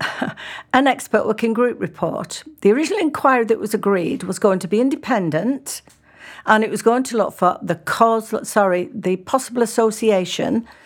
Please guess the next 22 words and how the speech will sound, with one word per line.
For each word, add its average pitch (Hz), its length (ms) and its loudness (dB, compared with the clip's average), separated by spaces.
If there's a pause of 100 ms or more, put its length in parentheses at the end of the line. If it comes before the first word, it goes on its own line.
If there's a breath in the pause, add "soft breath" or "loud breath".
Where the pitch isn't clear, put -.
(280 loud breath)
between 190 600 2 (200 loud breath)
the 240 80 0
drug 180 380 2 (260)
and 196 240 2
the 165 60 -2
damage. - 640 -2 (460 soft breath)
That 170 160 0
was 170 120 0
all 240 220 6
agreed. 208 560 -2 (100)
I 196 140 4
went 240 200 2
to - 100 -14
my 202 140 4
first 202 280 -6
meeting 175 420 0
with 175 160 2
the 185 100 2
M 220 140 4
H - 300 -2
R 165 240 2
A, 175 320 -2